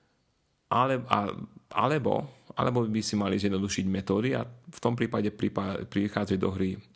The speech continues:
a, alternatívne metódy. Čo funguje tu? Mnoho inovatívnych reštaurácií vám ponúkne práve tieto alternatívne metódy. Je to kvôli rôznym dôvodom, aj kvôli tomu, že jednoducho kúpiť espresso stroj,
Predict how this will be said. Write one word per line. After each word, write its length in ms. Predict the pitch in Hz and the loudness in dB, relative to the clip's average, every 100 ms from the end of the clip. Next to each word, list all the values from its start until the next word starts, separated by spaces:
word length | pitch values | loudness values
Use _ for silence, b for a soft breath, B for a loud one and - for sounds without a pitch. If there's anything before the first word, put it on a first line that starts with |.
| - | -4
a, 160 | - | 0
alternatívne 480 | 104 104 92 104 90 | 0 0 -2 -4 -4
metódy. 400 | 82 - - - b - | -6 -6 -10 -10 b 0
Čo 80 | |
funguje 400 | 120 156 135 110 | 2 2 2 0
tu? 100 | - - - B B B B B B B _ _ _ _ - | 0 -10 -10 B B B B B B B _ _ _ _ -4
Mnoho 320 | 85 127 156 | 2 2 2
inovatívnych 520 | 117 117 113 113 101 | 2 0 2 0 0
reštaurácií 560 | 101 101 101 98 101 104 | -2 0 2 2 0 0
vám 240 | 95 95 | 0 0
ponúkne 480 | 110 104 98 - 98 | 0 0 0 -2 -2
práve 240 | 98 123 127 | 0 -2 0
tieto 240 | 120 55 | -2 -2
alternatívne 480 | - - 123 - - | -2 -4 -4 -6 -6
metódy. 400 | - - - - - B B B B B B B - - - - - | -8 -6 -8 -8 -14 B B B B B B B -20 -12 -10 -8 -6
Je 120 | - | -4
to 240 | - 156 - | -2 -2 0
kvôli 240 | 151 135 | 2 2
rôznym 560 | 117 113 113 107 95 - | 2 2 2 -2 -2 -4
dôvodom, 560 | 95 98 117 95 80 | 2 2 4 0 -2
aj 160 | 101 101 | -2 0
kvôli 200 | - 104 | 2 2
tomu, 200 | 104 101 | 0 0
že 160 | 101 | 0
jednoducho 320 | 107 95 113 - B B - | 0 0 -2 -2 B B -2
kúpiť 320 | 104 101 104 | 0 2 0
espresso 320 | - 110 98 | -2 -2 -2
stroj, 400 | 95 - 85 85 | -6 -4 -4 -4